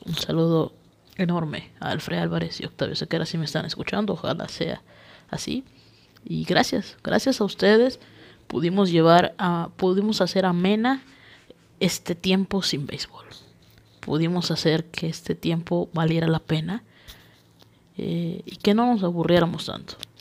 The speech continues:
Lo extrañábamos, claro que sí, pero no nos aburrimos tanto. Y bueno, entonces,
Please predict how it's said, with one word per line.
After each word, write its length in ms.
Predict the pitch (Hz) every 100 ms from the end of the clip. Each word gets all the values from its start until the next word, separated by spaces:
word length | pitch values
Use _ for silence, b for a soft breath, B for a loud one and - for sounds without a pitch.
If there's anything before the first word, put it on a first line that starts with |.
| -
Lo 120 | - 165
extrañábamos, 880 | 165 151 156 165 156 170 170 - - - - -
claro 280 | - 101
que 120 | - -
sí, 240 | - 214 - _ _ - _ _
pero 200 | - -
no 140 | 165 170
nos 200 | 160 170
aburrimos 520 | 160 160 151 143 -
tanto. 320 | - - - - _ _ _ _ _ _ _
Y 140 | 196
bueno, 240 | 220 165 -
entonces, 580 | 180 175 185 175 156 -